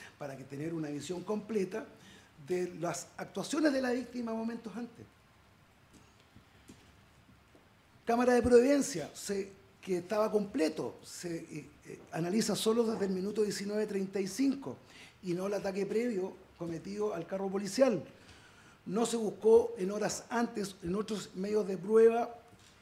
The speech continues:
que lo rendimos a esta defensa, eh, el ataque a las cinco de la tarde, que ya se efectuaba por parte de la víctima. Décimo, no se analizaron las secuencias de ataque a Carabineros.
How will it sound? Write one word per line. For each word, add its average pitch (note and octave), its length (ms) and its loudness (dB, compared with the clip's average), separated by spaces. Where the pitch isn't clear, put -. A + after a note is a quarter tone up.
que D#3 100 -8
lo C#3 120 -6
rendimos E3 440 -4
a - 40 -8
esta G#3 160 -2
defensa, A#3 580 -2
eh, D#3+ 260 -6
el E3 160 -6
ataque G#3+ 480 -4
a F3+ 80 -6
las E3+ 140 -4
cinco A3 280 -4
de G3+ 60 -2
la F#3+ 80 0
tarde, B3+ 340 4
que F#3+ 300 -6
ya G3 220 -4
se - 140 -6
efectuaba G3+ 480 -6
por F#3+ 120 -8
parte G3 380 -10
de F#3 80 -4
la F#3 80 -6
víctima. C#3 420 -10
Décimo, A3 400 0
no A#3 100 2
se B3 120 -2
analizaron A#3+ 520 0
las A#3 120 0
secuencias A#3+ 540 -2
de A3 60 -4
ataque A3 240 -2
a A#3+ 60 2
Carabineros. G#3 600 -2